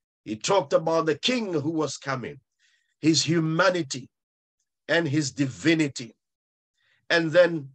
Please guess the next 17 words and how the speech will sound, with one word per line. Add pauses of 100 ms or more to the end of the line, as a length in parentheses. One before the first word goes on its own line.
the
angel
appears
to
Mary
seven
hundred
years
after (800)
and
tells
Mary,
"Mary, (480)
the
time
is
now.